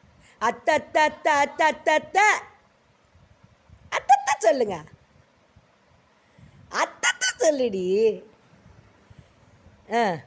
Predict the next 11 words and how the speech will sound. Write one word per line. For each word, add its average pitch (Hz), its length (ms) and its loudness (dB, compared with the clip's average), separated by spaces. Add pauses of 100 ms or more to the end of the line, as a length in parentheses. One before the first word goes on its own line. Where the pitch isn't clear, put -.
(180)
ஆ, 214 140 0
என்ன 202 380 -4
பேச 254 260 -6
போகுது 170 460 -10
பாப்பா? 175 560 -2 (280)
அத்தை 403 600 0
சொல்லு. 240 960 2 (260)
அத்தை 233 520 0
தான் 349 240 2
முதல்ல 302 480 2
சொல்லணும். 240 920 2